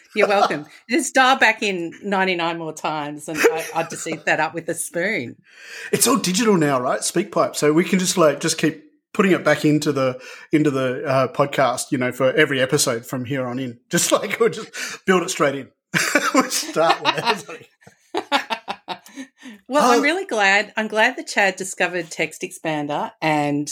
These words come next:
Speaker 1: uh, TextExpander, if you're listening, we're open to offers.
Speaker 2: <laughs>
Speaker 1: So given that Chad was so complimentary, I thought I'd go back and have a look at some of our stats, Jason. Actually, I tell a lie. I look at our stats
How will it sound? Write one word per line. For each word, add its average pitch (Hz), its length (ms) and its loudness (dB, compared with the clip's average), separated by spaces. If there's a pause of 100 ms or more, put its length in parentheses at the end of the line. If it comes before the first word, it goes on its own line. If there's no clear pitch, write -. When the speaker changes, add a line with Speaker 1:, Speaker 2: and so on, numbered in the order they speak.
(100)
Speaker 1:
uh, 165 160 4
TextExpander, 202 680 0
if 175 160 0
you're 170 80 -2
listening, 170 500 -4 (280)
we're 196 180 4
open 208 400 2
to - 120 -10
offers. 151 520 -4 (260)
Speaker 2:
<laughs> - 140 -12 (1400)
Speaker 1:
So 254 380 2 (340)
given 330 260 2
that 220 180 2
Chad 180 320 2
was 170 140 -8
so 165 160 -2
complimentary, 160 920 -8 (760)
I 180 80 0
thought 233 240 2
I'd 226 140 2
go 170 140 4
back 156 240 0
and 151 100 -6
have 147 140 -2
a 147 60 -6
look 151 220 -6
at 135 80 -8
some 147 220 -4
of 139 80 -8
our 131 120 -2
stats, - 600 -2
Jason. 120 500 -12
Actually, 180 280 0
I 180 40 -2
tell 185 280 0
a - 20 -6
lie. 135 320 -6
I 214 100 2
look 269 160 -4
at 240 60 4
our 202 120 4
stats - 500 -2